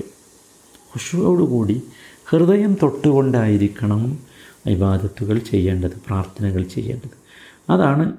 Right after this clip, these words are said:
മുറപ്രകാരം നിർവഹിക്കുക എന്ന് പറഞ്ഞതിൻ്റെ ഏറ്റവും പ്രധാനപ്പെട്ട ഉദ്ദേശം. അത് നമ്മളെപ്പോഴും മനസ്സിലാക്കേണ്ടത്. നോക്കൂ, അഖീമു അസ്സലാ എന്നാ പറഞ്ഞത്.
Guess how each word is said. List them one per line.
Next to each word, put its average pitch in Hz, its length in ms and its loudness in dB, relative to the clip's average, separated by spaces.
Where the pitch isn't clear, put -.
മുറപ്രകാരം 120 840 -2
നിർവഹിക്കുക 101 580 -2
എന്ന് 117 260 2
പറഞ്ഞതിൻ്റെ 101 720 0
ഏറ്റവും 139 460 0
പ്രധാനപ്പെട്ട 123 800 2
ഉദ്ദേശം. 98 560 0
അത് 147 80 2
നമ്മളെപ്പോഴും 135 580 0
മനസ്സിലാക്കേണ്ടത്. 101 760 0
നോക്കൂ, 147 260 0
അഖീമു 180 840 0
അസ്സലാ 127 640 -2
എന്നാ 104 240 0
പറഞ്ഞത്. 87 380 -4